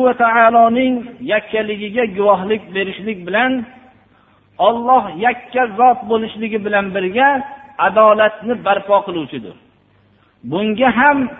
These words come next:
Alloh, Allohning farishtalari va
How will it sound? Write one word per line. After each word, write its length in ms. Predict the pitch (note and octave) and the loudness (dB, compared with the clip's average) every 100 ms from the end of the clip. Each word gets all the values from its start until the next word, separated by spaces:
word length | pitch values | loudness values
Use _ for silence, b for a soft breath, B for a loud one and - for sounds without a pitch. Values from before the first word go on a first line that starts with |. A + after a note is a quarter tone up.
| - - - - - - | -20 -20 -20 -20 -20 -6
Alloh, 600 | E3+ A#3 B3 A#3+ C#4 D4+ C4 - - - _ _ _ | 2 2 2 2 4 4 2 -6 -18 -20 _ _ _
Allohning 600 | F#3+ B3 C4 A3+ B3+ C#4 | 0 2 2 2 0 -2
farishtalari 800 | B3 B3+ B3+ - B3+ B3+ B3 C#4+ D4+ C4+ - - - _ | 0 0 -2 0 2 4 4 4 4 0 -8 -20 -20 _
va 200 | - D#3 | -4 0